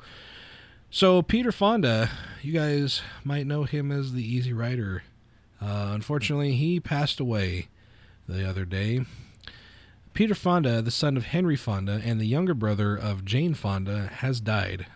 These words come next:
People confirms. He was seventy-nine.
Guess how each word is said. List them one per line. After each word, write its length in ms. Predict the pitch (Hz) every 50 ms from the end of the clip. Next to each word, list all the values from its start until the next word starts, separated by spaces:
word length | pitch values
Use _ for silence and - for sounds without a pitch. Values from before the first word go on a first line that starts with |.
| - -
People 480 | - - 110 98 101 104 101 98 92 - - - _ - - - - - -
confirms. 680 | - 101 95 - - - 101 92 85 85 - - - - - - - - - - - - - -
He 180 | - - 120 117
was 520 | 120 123 135 131 131 127 123 120 120 - -
seventy-nine. 840 | - - - 127 120 117 117 120 120 120 113 98 95 104 107 - -